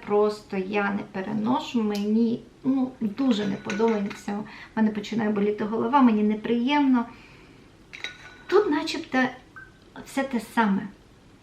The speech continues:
Але, мабуть, за рахунок концентрації, бо це Body Splash, тобто він дуже розбавлений. Я пробувала інші концентрації, там дійсно або забагато ілангу, або забагато кокосу, солодкості, щільності. Тобто,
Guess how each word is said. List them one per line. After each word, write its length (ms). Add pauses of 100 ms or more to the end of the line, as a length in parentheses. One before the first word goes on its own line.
(340)
Але, 520 (420)
мабуть, 360
за 80
рахунок 400
концентрації, 760
бо 60
це 160
Body 240
Splash, 420
тобто 220
він 160
дуже 260
розбавлений. 920 (300)
Я 100
пробувала 400
інші 340
концентрації, 680
там 240
дійсно 480
або 180
забагато 520
ілангу, 420
або 160
забагато 440
кокосу, 560
солодкості, 720
щільності. 640 (500)
Тобто, 420